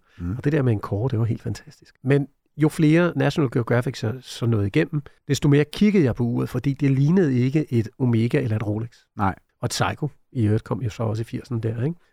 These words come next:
Speaker 2: Patek Philippe Nautilus, det, det lignede noget helt andet. Øh, så det har altid ligesom fulgt mig som det første ur,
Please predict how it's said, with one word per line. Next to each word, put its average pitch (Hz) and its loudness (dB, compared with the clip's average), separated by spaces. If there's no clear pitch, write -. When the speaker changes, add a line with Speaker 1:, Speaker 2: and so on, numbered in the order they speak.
Speaker 2:
Patek 127 -4
Philippe 131 -4
Nautilus, 120 -4
det, 113 -2
det 113 -4
lignede 120 0
noget 107 0
helt - -10
andet. 110 -2
Øh, 92 2
så - -2
det 180 4
har 190 4
altid 196 -4
ligesom 180 -2
fulgt 208 -2
mig 160 2
som 127 0
det 135 -2
første 139 -2
ur, 151 2